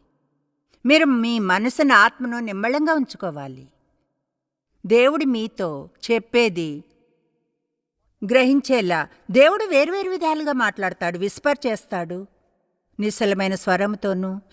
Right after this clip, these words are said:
ఎక్కువగా తెలుసుకోవడం అంటాను దాన్ని. నేను బీరువా వద్ద ఉన్నప్పుడు ఇలా అనలేదు, "రూత్, తనకి ఆ రెడ్ డ్రెస్ ఇవ్వు." నేను దాన్ని చూడగానే తెలిసిపోయింది.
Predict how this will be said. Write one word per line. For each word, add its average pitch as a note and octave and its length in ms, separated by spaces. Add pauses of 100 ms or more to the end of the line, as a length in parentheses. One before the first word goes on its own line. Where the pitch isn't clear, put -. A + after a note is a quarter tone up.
(160)
ఎక్కువగా E4 380
తెలుసుకోవడం C4 600
అంటాను F3 580
దాన్ని. D3 500
నేను A#3+ 280
బీరువా A#3 300
వద్ద G3 220
ఉన్నప్పుడు F#3 540 (240)
ఇలా B3 200
అనలేదు, G3 360
"రూత్, A#3 180
తనకి G#3+ 320
ఆ F3+ 100
రెడ్ D#3 220
డ్రెస్ E3 280
ఇవ్వు." C3+ 360 (340)
నేను A3+ 260
దాన్ని E3 560 (760)
చూడగానే F4 420
తెలిసిపోయింది. D3+ 960